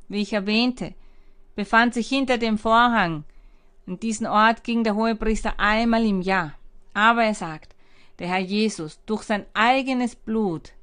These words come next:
ist er in diesen Ort eingegangen. Aber nicht diesen physischen Ort, sondern einen geistlichen Ort,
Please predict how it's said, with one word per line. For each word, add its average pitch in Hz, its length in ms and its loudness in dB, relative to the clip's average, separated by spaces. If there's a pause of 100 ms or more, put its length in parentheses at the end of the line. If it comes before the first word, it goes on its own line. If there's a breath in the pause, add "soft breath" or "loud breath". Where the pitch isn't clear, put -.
(140)
ist 208 200 -6
er 208 120 0
in 196 200 -8 (160)
diesen 233 320 -4
Ort 208 340 -4
eingegangen. 190 720 -6 (340 soft breath)
Aber 170 300 -4
nicht 233 320 -4
diesen 226 260 -4
physischen 247 520 -6
Ort, 160 240 -6
sondern 202 300 -4
einen 202 200 -4
geistlichen 208 680 0
Ort, 151 280 -10